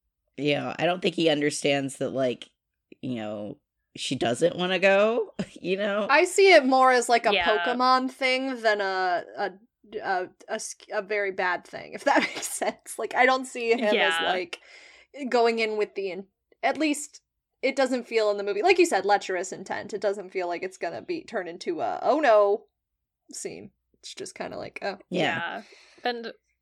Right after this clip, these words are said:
Speaker 3: I think that a lot of us, we've talked, uh, uh, like we've talked about in the previous two episodes,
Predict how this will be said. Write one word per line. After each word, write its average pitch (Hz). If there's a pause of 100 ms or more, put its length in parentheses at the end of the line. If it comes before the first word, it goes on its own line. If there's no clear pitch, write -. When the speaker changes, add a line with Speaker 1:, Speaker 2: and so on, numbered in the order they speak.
(500)
Speaker 3:
I 269
think 381 (140)
that 370
a 262
lot 233
of 240
us, 233
we've 285
talked, 277
uh, - (380)
uh, 269
like 277
we've 339
talked 240
about 190
in 208
the 202
previous 202
two 214
episodes, 190